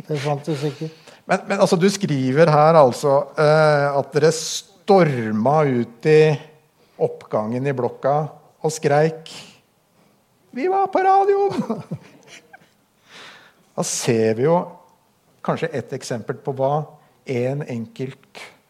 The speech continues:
Speaker 2: profil, en enkelt, et enkelt identifikasjonsobjekt, om vi kan bruke det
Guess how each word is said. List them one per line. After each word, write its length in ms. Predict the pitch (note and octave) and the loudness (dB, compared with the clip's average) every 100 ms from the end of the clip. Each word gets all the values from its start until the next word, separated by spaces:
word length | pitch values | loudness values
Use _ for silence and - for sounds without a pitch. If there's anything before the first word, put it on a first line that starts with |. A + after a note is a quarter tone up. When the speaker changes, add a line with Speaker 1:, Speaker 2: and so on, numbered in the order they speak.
| _ _ | _ _
Speaker 2:
profil, 640 | C3+ C3 C3 C3 C#3 D3+ - | -8 -8 -8 -8 -8 -10 -6
en 220 | C3 B2+ B2+ | -6 -4 -6
enkelt, 680 | A2+ - C3 A#2+ - - - _ _ _ _ _ | -8 -10 -10 -10 -14 -20 -20 _ _ _ _ _
et 220 | C#3+ C3+ C#3+ | -8 -8 -8
enkelt 300 | A2+ A#2+ - C3 | -8 -10 -10 -10
identifikasjonsobjekt, 1300 | A#2+ A#2 B2 C3 D3 - B2+ A2+ A2+ F3+ - - - | -8 -8 -8 -10 -10 -8 -10 -8 -8 -8 -10 -18 -10
om 140 | D3+ | -8
vi 60 | D3+ | -6
kan 100 | D3+ | -4
bruke 300 | C#3+ C3+ C3+ | -4 -6 -4
det 140 | C3 | -2